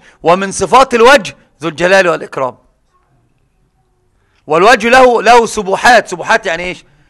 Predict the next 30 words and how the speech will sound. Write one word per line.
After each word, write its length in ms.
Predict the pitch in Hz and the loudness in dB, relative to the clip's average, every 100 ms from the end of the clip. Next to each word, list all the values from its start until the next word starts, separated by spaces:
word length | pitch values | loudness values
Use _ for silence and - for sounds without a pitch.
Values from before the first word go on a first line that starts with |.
| _ _ - | _ _ -12
آه، 260 | 147 170 - | -10 -10 -10
سبحات 480 | 190 185 208 254 | -8 -4 0 0
يعني 200 | 233 185 | 0 -4
إيش؟ 260 | 185 190 - _ _ _ _ _ _ _ _ _ _ - | -6 -12 -14 _ _ _ _ _ _ _ _ _ _ -6
يعني 260 | 156 185 | -4 -4
أنوار. 480 | 190 226 277 208 - _ _ _ _ | -4 0 2 2 -2 _ _ _ _
فهذه 320 | 156 233 233 | 0 0 0
صفة 560 | - 302 214 139 - _ _ | 0 0 2 -2 -4 _ _
قال، 220 | 180 208 214 | 0 2 2
قال 420 | 202 - 214 226 | -2 -2 0 0
الله 340 | 202 214 196 | 0 0 0
جل، 180 | 180 180 156 | -2 -2 -2
قال 220 | 160 208 202 | 0 0 0
النبي 240 | 175 170 | -4 -10
صلى 140 | - | -6
الله 100 | 196 | -4
عليه 100 | 233 | -4
وسلم: 100 | 226 | -6
"إن 60 | 170 | -8
الله 180 | 175 185 | -4 -2
لا 140 | 170 | -2
ينام 240 | 170 170 147 | -2 -4 -4
ولا 140 | 165 | -6
ينبغي 240 | 170 170 | -6 -4
له 140 | 175 160 | 0 0
أن 60 | |
ينام، 280 | 165 165 156 - _ - | -2 -4 -6 -8 _ -6
يرفع 240 | 160 156 160 | -4 -2 -4
القسط 260 | 185 - | -6 -8
ويخفضه." 380 | 170 156 170 - | -8 -6 -8 -10